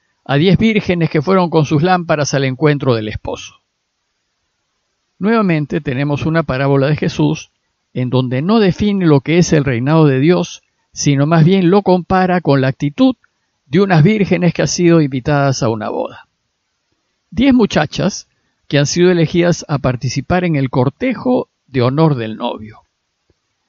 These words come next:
Parece que la costumbre era que las diez elegidas formen parte de una procesión de luz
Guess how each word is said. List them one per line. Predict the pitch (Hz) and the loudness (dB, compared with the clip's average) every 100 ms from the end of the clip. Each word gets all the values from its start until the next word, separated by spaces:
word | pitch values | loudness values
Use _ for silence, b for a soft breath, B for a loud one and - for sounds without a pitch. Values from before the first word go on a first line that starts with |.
| _ _ - | _ _ -8
Parece | 123 190 208 | -2 0 0
que | 202 | 2
la | 196 | 0
costumbre | 196 180 - 226 196 202 190 | 0 -2 0 0 0 -2 -2
era | 170 170 180 | -4 -2 -2
que | 151 | -4
las | 139 104 | -6 -4
diez | 185 233 - | 0 0 0
elegidas | 254 240 - 175 147 160 | -2 -4 0 0 0 -2
formen | - 165 165 147 | -2 -2 0 -2
parte | - 180 - 143 | -2 -4 -2 0
de | 156 | 0
una | 170 170 | 0 -4
procesión | - 143 - 113 165 185 | -6 -6 -8 -4 -2 0
de | 190 | 0
luz | 208 185 190 - | 2 2 0 -4